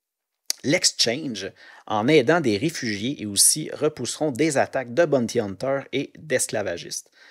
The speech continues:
À un certain moment, Zurich sera prise en embuscade par Vizamar, une assassin Miraluka qui travaille pour la seigneur Sith Dark Nihilus.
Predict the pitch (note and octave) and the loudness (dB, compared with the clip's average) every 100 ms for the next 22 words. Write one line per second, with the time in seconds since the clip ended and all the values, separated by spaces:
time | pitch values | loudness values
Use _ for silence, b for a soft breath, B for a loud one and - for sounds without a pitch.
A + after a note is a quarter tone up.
0 | B B B A#2+ B2+ D3+ - F#3 C#3+ E3 | B B B 2 4 4 4 2 4 2
1 | D#3+ C3 D3+ - A#2 A2+ G#2 - D3+ D3 | 0 0 0 0 2 2 0 -4 -4 -4
2 | A2 G#2 - B2+ C3+ C#3+ A#2+ - B2 C3+ | -2 -2 -2 -4 -4 -4 -6 -8 -6 -8
3 | - A2+ A2+ G#2 - - F#2+ C3+ C3 G2+ | -8 -8 -6 -6 -8 -8 -16 -6 2 2
4 | G2 A#2+ B2 G#2 C#3+ _ B B B B | 2 -6 -8 -14 -20 _ B B B B
5 | - G2 G2 F#2+ - D3 - A#2 A2 D3 | -14 -10 -8 -8 -4 2 4 4 4 2
6 | D3 A#2 A2 E3 C#3 C3 G#2+ C3 C3+ - | 0 -4 -2 -2 2 0 0 -4 -4 -8
7 | F#2+ - - C3 A2+ A#2 B2+ A#2 G#2 F#2 | -16 -16 -8 -4 -2 -2 -2 -4 -4 0
8 | - C3+ B2+ G2+ - C#3 F#3 E3 - - | 0 0 -2 0 0 0 -4 -4 -4 -8
9 | A#2 G2+ E2+ A2+ - - | -10 -8 -6 -4 -2 -4